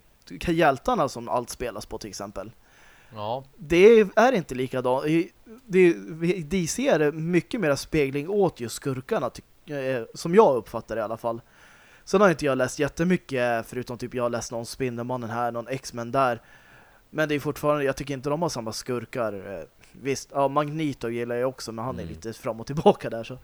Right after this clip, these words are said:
Speaker 1: men
Speaker 3: Jag, jag
Speaker 1: han
Speaker 3: vet ju att du gillar Venom.
Speaker 1: Ja, men han är ju också, han är ju hjälte nu. Han är ju en antihjälte.
Speaker 3: Ja, precis. Han, han, han
Speaker 2: Mm.
Speaker 3: blev en antihjälte.
Speaker 1: Ja, så
Speaker 2: Är det inte lite så, alltså alla kända skurkar slash antihjältar,
Speaker 1: Mm.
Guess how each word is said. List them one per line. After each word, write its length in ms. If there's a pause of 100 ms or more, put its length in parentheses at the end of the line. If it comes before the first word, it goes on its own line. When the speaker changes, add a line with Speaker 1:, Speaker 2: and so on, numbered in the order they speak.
(600)
Speaker 1:
men 320
Speaker 3:
Jag, 180
jag 80
Speaker 1:
han 80
Speaker 3:
vet 220
ju 40
att 100
du 60
gillar 200
Venom. 400 (460)
Speaker 1:
Ja, 440
men 100
han 120
är 40
ju 40
också, 220
han 160
är 60
ju 140
hjälte 360
nu. 60
Han 180
är 40
ju 60
en 80
antihjälte. 600
Speaker 3:
Ja, 240
precis. 300
Han, 120
han, 160
han 60
Speaker 2:
Mm. 140
Speaker 3:
blev 180
en 100
antihjälte. 580
Speaker 1:
Ja, 300 (100)
så 300
Speaker 2:
Är 80
det 60
inte 200
lite 260
så, 280
alltså 180
alla 320
kända 920 (880)
skurkar 760
slash 520
antihjältar, 920 (180)
Speaker 1:
Mm. 260